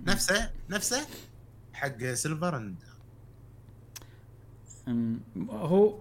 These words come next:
Speaker 2: في شغلة، بس في شغلتين أنا يمكن أحس إنه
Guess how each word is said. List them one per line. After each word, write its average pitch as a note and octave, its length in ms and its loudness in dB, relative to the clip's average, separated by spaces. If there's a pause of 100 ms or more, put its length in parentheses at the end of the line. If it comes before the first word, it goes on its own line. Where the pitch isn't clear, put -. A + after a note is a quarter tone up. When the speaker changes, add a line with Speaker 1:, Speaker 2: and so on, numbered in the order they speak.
(100)
Speaker 2:
في A3 160 10
شغلة، B3 260 12
بس G#3+ 240 8
في A#3 100 6
شغلتين G3 480 10
أنا D#3 260 10
يمكن D3+ 320 4
أحس D#3+ 320 2
إنه C#3 360 4